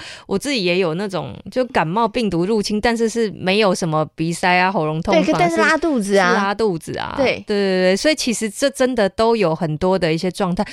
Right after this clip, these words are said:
Speaker 1: 所以你要去判别的方法就是你有没有发烧啦。
Speaker 2: 嗯。
Speaker 1: 通常是如果是病毒性的，呃，肠胃型的感冒的，它会合并身体有一点微烧的感觉。
Speaker 2: 嗯，或者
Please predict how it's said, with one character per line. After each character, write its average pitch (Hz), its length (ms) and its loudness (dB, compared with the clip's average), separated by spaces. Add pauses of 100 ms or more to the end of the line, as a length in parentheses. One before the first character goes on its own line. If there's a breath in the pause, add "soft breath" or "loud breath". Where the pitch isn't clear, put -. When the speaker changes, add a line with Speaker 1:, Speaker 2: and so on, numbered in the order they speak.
(100)
Speaker 1:
所 311 160 0
以 285 40 2
你 185 180 -4
要 196 120 -2
去 262 160 -6
判 233 220 -4
别 170 160 0
的 170 60 0
方 196 240 -2
法 147 180 -6
就 196 180 -4
是 180 260 -2 (400 loud breath)
你 247 100 -2
有 277 60 2
没 233 120 2
有 226 100 2
发 202 300 0
烧 175 340 0
啦。 165 260 -6 (160)
Speaker 2:
嗯。 208 220 -4 (220 soft breath)
Speaker 1:
通 311 180 -2
常 233 160 0
是 269 200 0
如 233 100 0
果 185 140 2
是 233 100 0
病 233 300 0
毒 170 200 2
性 185 320 0
的， 147 460 0
呃， 156 300 -6
肠 180 240 -4
胃 233 160 4
型 175 160 0
的 165 100 0 (100)
感 131 160 0
冒 160 380 0
的， - 200 -2
它 262 200 -4
会 254 160 0
合 165 220 0
并 208 200 0
身 202 220 0
体 151 180 -6
有 151 160 0
一 170 60 0
点 165 180 0 (120)
微 151 260 -4
烧 156 340 -4
的 - 120 -10
感 196 200 -4
觉。 - 60 -12
Speaker 2:
嗯， 175 40 -12
或 - 160 -2
者 254 40 0